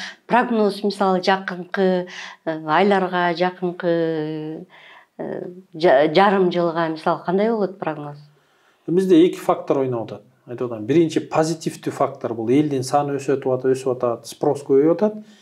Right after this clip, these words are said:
Speaker 2: Экинчи жагынан могу Украина, Россиянын согушунун эсебинен азыр Россиянын экономикасы зыян тарткан үчүн биз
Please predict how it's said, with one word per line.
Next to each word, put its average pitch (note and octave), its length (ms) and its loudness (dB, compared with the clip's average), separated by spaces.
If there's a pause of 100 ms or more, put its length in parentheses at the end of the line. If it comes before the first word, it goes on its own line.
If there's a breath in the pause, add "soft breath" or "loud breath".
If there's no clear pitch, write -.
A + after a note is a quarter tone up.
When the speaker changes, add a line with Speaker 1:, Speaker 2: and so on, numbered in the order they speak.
(240 loud breath)
Speaker 2:
Экинчи D#3 400 0
жагынан D#3 340 2
могу C3 420 -2 (140)
Украина, B2+ 720 -2
Россиянын C3+ 460 -4
согушунун C3+ 420 -4
эсебинен D3 420 0
азыр C3 320 -6 (800 soft breath)
Россиянын C3+ 460 0
экономикасы C3+ 720 0
зыян C3+ 240 2
тарткан C3+ 400 -6
үчүн C3+ 180 -4
биз C3 160 -4